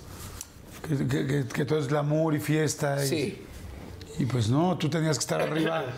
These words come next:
Speaker 2: <laughs>
Speaker 1: cantando y haciendo fiesta
Speaker 2: Nunca
Speaker 1: con tu
Speaker 2: me imaginé que era como mi despedida de mi papá, ¿no? Esa llamada que tuve horas antes.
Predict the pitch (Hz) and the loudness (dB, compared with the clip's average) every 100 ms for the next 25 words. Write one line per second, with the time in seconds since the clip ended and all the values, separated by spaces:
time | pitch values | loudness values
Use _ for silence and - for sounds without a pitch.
0 | - - - - - - - - 147 135 | -8 -6 -6 -8 -10 -12 -6 0 0 0
1 | 156 160 160 160 156 151 - 165 156 120 | 0 0 4 4 4 2 2 2 2 4
2 | 160 - 170 170 139 135 156 165 202 165 | 2 2 2 2 2 0 0 0 0 0
3 | 165 165 165 165 131 - 135 131 120 107 | 2 2 2 2 0 0 2 4 4 4
4 | 98 - 135 156 - - 139 131 196 - | 2 2 2 0 -2 -2 0 0 -4 -8
5 | - - - - - - - - - 123 | -14 -14 -14 -14 -14 -14 -16 -16 -4 0
6 | 127 156 139 143 135 - 190 127 127 117 | 2 2 2 0 0 2 4 6 4 2
7 | - 160 - - - | 0 0 -2 -2 -6